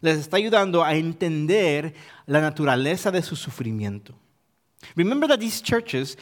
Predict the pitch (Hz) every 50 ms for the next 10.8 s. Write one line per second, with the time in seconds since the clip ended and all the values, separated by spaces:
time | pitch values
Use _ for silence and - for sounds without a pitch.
0 | - - - 175 175 160 - - - - - - 240 247 240 208 175 160 - -
1 | 143 127 - - 196 233 233 - 269 - - 254 269 247 - 156 147 139 139 -
2 | 151 143 131 123 117 117 - - _ _ - 113 120 101 104 120 120 170 240 277
3 | - - - - - _ _ _ _ _ _ _ _ _ _ - 117 113 113 110
4 | 113 - - 160 160 180 233 269 285 220 170 - - - - _ _ _ _ _
5 | - 196 185 - 196 190 262 294 330 330 294 - - 254 - - 233 233 247 202
6 | 190 196 202 202 - 269 - - - - - - 156 - 202 190 202 214 220 220
7 | 214 - - 190 175 - - - - 160 139 - - 196 214 233 - - 190 175
8 | - 165 143 - - - - 131 113 - - - 214 190 151 143 151 170 - -
9 | - _ _ _ - 151 143 143 131 - - 147 147 190 254 302 311 320 302 -
10 | - - - _ _ _ _ _ 170 175 175 165 170 175 170